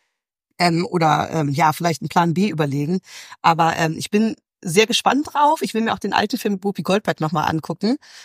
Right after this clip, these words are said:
äh, weil ich den natürlich auch gesehen habe, als ich, äh, noch, noch, äh, ja, da war ich nun sehr klein, also irgendwann in jungen Jahren habe ich den auch mal gesehen. Also das ist für mich hier so ein Refreshment, alles, äh, das alles noch mal, noch mal zu rekapitulieren.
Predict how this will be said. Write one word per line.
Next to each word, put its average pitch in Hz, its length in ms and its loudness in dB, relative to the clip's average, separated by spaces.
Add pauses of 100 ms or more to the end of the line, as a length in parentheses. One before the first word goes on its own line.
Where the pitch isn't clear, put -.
(120)
äh, 180 360 2
weil 165 120 2
ich - 80 -4
den 185 120 0
natürlich 165 320 -2
auch - 120 0
gesehen 202 260 2
habe, 160 140 -2
als 156 160 -4
ich, - 200 -4
äh, 151 360 0
noch, - 340 -2
noch, - 300 -4 (120)
äh, 139 160 -4
ja, 143 240 0
da 139 140 -4
war 147 80 2
ich 143 140 0
nun 143 200 2
sehr 156 220 0
klein, 180 460 0
also 139 320 -2 (160)
irgendwann 151 540 0 (100)
in 151 160 2
jungen 170 180 2
Jahren 160 220 2
habe 151 80 -4
ich - 80 -14
den - 100 -6
auch 156 60 0
mal 156 100 0
gesehen. 151 320 -2 (400)
Also 165 240 0
das 170 140 -2
ist 185 100 2
für 190 80 4
mich 185 160 4
hier 196 100 4
so 170 100 2
ein 160 200 2
Refreshment, 156 720 2
alles, 151 360 -2
äh, 143 360 0 (180)
das 160 200 -2
alles 156 240 0
noch 151 100 0
mal, 143 240 2 (340)
noch 151 140 0
mal 147 180 4
zu 156 120 -4
rekapitulieren. 147 800 0